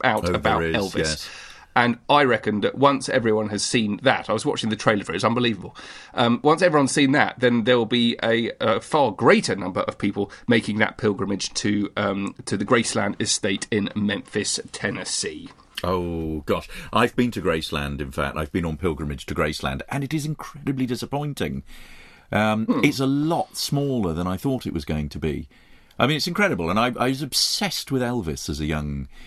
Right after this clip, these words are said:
Speaker 2: teenager. Uh, I think there was a sort of spate of Elvis movies when I was about eleven, ten or eleven on B B C Two. Every afternoon, it seemed that there was another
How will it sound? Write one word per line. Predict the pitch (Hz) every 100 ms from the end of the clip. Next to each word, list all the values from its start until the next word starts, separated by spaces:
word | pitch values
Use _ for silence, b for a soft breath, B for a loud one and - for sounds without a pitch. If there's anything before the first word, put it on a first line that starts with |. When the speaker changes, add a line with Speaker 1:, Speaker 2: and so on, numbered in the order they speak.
| b -
Speaker 2:
teenager. | 101 82 69 67 67 b b b b -
Uh, | 80 78 78
I | 90
think | 120
there | 101
was | 95 90
a | 90
sort | 95
of | 90 85
spate | - - - 120 104 -
of | 80
Elvis | 90 92 87
movies | 82 85 73 76 73
when | 78
I |
was | 80
about | 80 85 -
eleven, | - 87 87 92 - 76 71 B B B
ten | - 117 98
or | 90
eleven | 85 90 82 78
on | 73 71 78
B | 73
B | 80
C | 80 80
Two. | - 98 82 67 - B B
Every | - 107 110
afternoon, | 95 - 95 95 76
it | 67
seemed | - 76 67
that | 69
there | 71
was | 71
another | 76 76 73 69 67